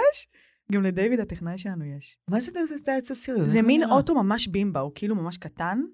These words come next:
Speaker 1: ממש ישן.
Speaker 2: אוטומטי או הילוכים?
Speaker 1: לא, אוטומטי.
Speaker 2: <laughs>
Speaker 1: הגזמת.
Speaker 2: עכשיו בדרך ל-, יש לי מלא דברים לדבר, אנחנו, אני אעשה אולי קצת, אה, אה, אה,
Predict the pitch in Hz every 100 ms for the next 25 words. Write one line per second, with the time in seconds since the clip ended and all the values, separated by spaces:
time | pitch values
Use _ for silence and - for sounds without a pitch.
0 | - 160 180 - 170 - - 185 277 311
1 | 143 160 175 370 147 131 - 135 139 -
2 | 185 139 - 139 170 - _ - - -
3 | - - - 147 143 139 147 - - -
4 | - _ _ _ - - - - _ _
5 | _ - - - 330 233 156 214 330 -
6 | 147 131 123 - 190 254 214 135 143 143
7 | 151 131 131 131 135 135 139 135 131 -
8 | 139 135 131 - 147 143 143 143 135 151
9 | 147 135 131 131 64 65 64 64 60 _
10 | _ _ _ _ _ - 135 131 131 131
11 | 127 127 - _ _ _ _ - - -
12 | - _ _ _ _ - 135 131 127